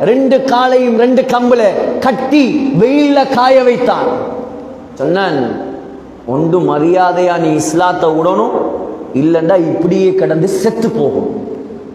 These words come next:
இப்படியே கிடந்து செத்து போனாலும்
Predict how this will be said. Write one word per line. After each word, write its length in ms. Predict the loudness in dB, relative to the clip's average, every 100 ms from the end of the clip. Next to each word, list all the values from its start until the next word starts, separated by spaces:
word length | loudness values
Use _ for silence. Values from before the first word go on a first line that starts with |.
| -18 -20 -20 -20 -20 -20 -20 -20 -20 -8
இப்படியே 720 | -8 -4 -2 2 4 4 4
கிடந்து 760 | 2 0 2 2 2 0 -2 -4 -8 -10
செத்து 680 | -10 0 0 0 -4 0 0
போனாலும் 640 | 2 4 4 4 4 4